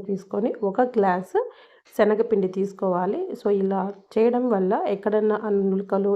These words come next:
ఏదైనా పప్పు ఉంటే కూడా ఫిల్టర్ అయిపోతుంది. So ఈ విధంగా అయితే ఫిల్టర్ చేసి పక్కన పెట్టుకుందాము. కొంతమంది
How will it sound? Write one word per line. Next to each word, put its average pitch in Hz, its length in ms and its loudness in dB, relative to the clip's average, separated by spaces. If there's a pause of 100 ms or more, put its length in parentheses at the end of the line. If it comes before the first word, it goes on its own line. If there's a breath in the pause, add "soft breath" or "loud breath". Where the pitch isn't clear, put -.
ఏదైనా 202 300 0
పప్పు 185 280 -2 (100)
ఉంటే 202 260 -2
కూడా 214 200 2
ఫిల్టర్ 202 300 2
అయిపోతుంది. 202 540 -4 (100)
So 220 100 0 (120)
ఈ - 100 -2
విధంగా 196 300 0
అయితే 185 260 -4
ఫిల్టర్ 196 340 -2
చేసి 202 260 -2 (520 loud breath)
పక్కన 226 300 2
పెట్టుకుందాము. 185 540 -2 (140)
కొంతమంది 214 400 0